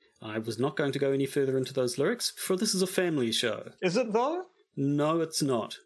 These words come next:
Speaker 1: Not even a little bit.
Speaker 2: No, no, not even slightly.
Speaker 1: No,
Speaker 2: So welcome
Speaker 1: frankly
Speaker 2: to an exciting Spear episode from the can, as we say in the
Speaker 1: Mm.
Speaker 2: trade, and don't we say it in the trade.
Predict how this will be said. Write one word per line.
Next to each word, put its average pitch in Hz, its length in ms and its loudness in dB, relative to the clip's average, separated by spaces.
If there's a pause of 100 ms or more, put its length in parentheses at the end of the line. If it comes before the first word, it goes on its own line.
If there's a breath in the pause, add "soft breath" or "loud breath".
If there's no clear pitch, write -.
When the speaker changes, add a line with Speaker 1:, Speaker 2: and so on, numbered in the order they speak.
(220)
Speaker 1:
Not 139 260 -2
even 127 220 -2
a 123 60 -2
little 110 240 -6
bit. - 200 -10 (120)
Speaker 2:
No, 113 680 0
no, 110 400 2
not 113 200 -2
even 113 200 -4
slightly. 113 340 2
Speaker 1:
No, 147 80 2
Speaker 2:
So 196 120 4
welcome 208 460 2
Speaker 1:
frankly 147 360 0
Speaker 2:
to - 20 -12 (320 loud breath)
an 147 180 2
exciting 143 840 0 (180)
Spear 139 760 2
episode 123 600 0
from 170 600 0
the 165 100 0
can, 165 720 0
as 143 180 -4
we 151 140 2
say 143 300 4
in 127 100 2
the 120 60 4
Speaker 1:
Mm. 113 60 0
Speaker 2:
trade, 127 380 2
and 117 180 -2
don't 117 300 -4
we 113 160 -6
say 113 440 0
it 110 180 -4
in 120 240 -4
the 117 60 -8
trade. 123 520 0